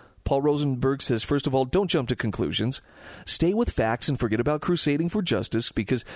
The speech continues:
going too far is what the pedophiles need you to do. It's what empowers denial. When talking to someone about this, make one point, then walk away. Let people absorb the one fact, which takes time.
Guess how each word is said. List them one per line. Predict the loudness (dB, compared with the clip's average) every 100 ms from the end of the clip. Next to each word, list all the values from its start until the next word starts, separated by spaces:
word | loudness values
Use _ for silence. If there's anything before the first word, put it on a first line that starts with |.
| -14 -6 0
going | 2 2 2
too | 2 0
far | 2 2 4 2
is | 2
what | 2 0
the | 0
pedophiles | 2 2 2 2 0 0
need | 0 0 0 2
you | 2
to | 2 0
do. | 2 2 0 -6 -20 -4
It's | -2 0 2
what | 0 2
empowers | -2 -2 -2 0 2 2 0 -2 -8 _ _ _ -2
denial. | 0 0 -2 -4 -8 -14 _ _ _ _ _ _ _ -20 -20 -4
When | -2
talking | 0 0 2 0
to |
someone | 0 0 0
about | 0 0 0
this, | -2 0
make | -2 0
one | 0 0 2
point, | 0 0 -6 -8
then | -4 -2
walk | 0 0 0
away. | 0 -2 -4 -12 -20 _ _ _ _ -20 _ -12 -2
Let | -2 0
people | -2 -2 0
absorb | 0 2 2 2 0
the | -2
one | 0 -2 -2
fact, | -4 -2 -4 -4 -8 -10 -10 _ _ _ _ -6
which | -2 0
takes | 0 0
time. | 0 0 -2 -4